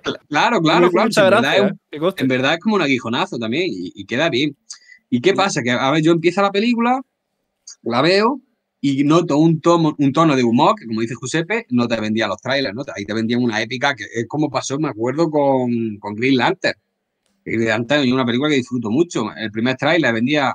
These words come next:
Speaker 1: mm, la épica brutal y el segundo comedia, o al revés. Y la gente se quedó desconcertada. Y Green Lantern tenía, tenía mucho humor, a lo mejor más del que necesitaba un personaje como Hal Jordan, pero a mí me funcionaba.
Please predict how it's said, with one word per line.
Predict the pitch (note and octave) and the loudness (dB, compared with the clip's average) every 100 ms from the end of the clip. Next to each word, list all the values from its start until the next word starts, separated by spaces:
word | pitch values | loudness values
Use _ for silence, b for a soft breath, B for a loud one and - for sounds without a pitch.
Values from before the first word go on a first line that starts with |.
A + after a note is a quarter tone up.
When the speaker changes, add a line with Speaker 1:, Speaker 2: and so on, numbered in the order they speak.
| - | -4
Speaker 1:
mm, | A#2+ A2+ A2+ A2 | -2 0 -2 -2
la | G#2 | -2
épica | A#2+ C3 C#3 | -2 0 0
brutal | D3 D3+ F#3 B3 B3+ _ | 0 2 2 2 -4 _
y | A#2+ | -2
el | A2 | -2
segundo | - A2 C3+ E3 | -4 -2 0 0
comedia, | B2 A#2 C#3+ G#2+ | 0 0 0 0
o | G2+ | 0
al | G#2 | -2
revés. | G2 B2 B2+ - _ _ | -2 -2 -2 -6 _ _
Y | - | -6
la | A2 | -6
gente | A2+ A2 | -6 -8
se | A2+ | -4
quedó | A2+ C3+ | -2 -2
desconcertada. | D#3 E3+ C3+ A#2 C3+ D#3 - | -2 -4 -4 -4 0 -2 -2
Y | G2+ | -8
Green | G2+ A2 A#2 | -4 -2 -2
Lantern | C#3+ D#3 F3+ | -2 -2 -4
tenía, | G#2 G#2+ G#2+ - | -4 -6 -8 -10
tenía | F#2+ F#2 F2+ | -10 -10 -10
mucho | G#2 G#2+ | -8 -6
humor, | A2 D#3+ F#3+ - | 0 2 0 -2
a | F#2 | -12
lo | |
mejor | F2 - | -12 -8
más | G#2+ G#2 A#2+ A#2+ | -4 -2 0 0
del | A#2+ G#2+ | -2 -2
que | |
necesitaba | A2+ A2+ G#2+ A2 A#2 A#2 | -4 -6 -8 -4 0 0
un | A#2 | -2
personaje | A#2 A#2+ A#2+ | -4 -4 -4
como | A2+ A#2 | -4 -4
Hal | B2+ | -4
Jordan, | B2+ E3+ G3 - _ _ _ | -2 -2 -4 -8 _ _ _
pero | A2+ | -4
a | G#2+ | 0
mí | B2 | 0
me | C#3+ | 2
funcionaba. | D#3+ A2+ B2+ A#2 | 0 0 0 -2